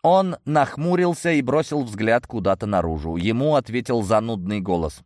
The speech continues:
«Должно пройти какое-то время. Проц ещё даже не запускали». «Чего?» — не понял я.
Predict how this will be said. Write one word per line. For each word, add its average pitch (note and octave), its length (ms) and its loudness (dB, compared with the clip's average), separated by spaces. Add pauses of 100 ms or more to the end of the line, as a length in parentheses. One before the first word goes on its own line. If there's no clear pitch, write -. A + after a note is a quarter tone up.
«Должно G2+ 500 0
пройти G2+ 460 -2
какое-то F#2+ 460 -4
время. F#2 360 -2
Проц A2 500 -2
ещё G2 360 -6
даже F#2+ 280 0
не G#2+ 140 -4
запускали». G2 720 -2 (600)
«Чего?» — B2+ 800 2
не E3+ 160 -2
понял D#3+ 380 0
я. D#3+ 320 2